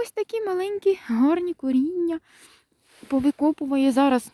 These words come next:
так як уже темніє, зараз швиденько складу їх в ящичок, а завтра вже буду дивитись, куди і на якесь гарне місце їх розсадити. Е, пам'ятаю, що три куща, і дійсно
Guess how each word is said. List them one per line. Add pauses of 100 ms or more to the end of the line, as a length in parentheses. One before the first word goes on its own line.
(180)
так
як
уже
темніє,
зараз
швиденько
складу
їх
в
ящичок,
а
завтра
вже
буду (380)
дивитись,
куди
і
на
якесь
гарне
місце
їх
розсадити. (440)
Е,
пам'ятаю,
що
три
куща,
і
дійсно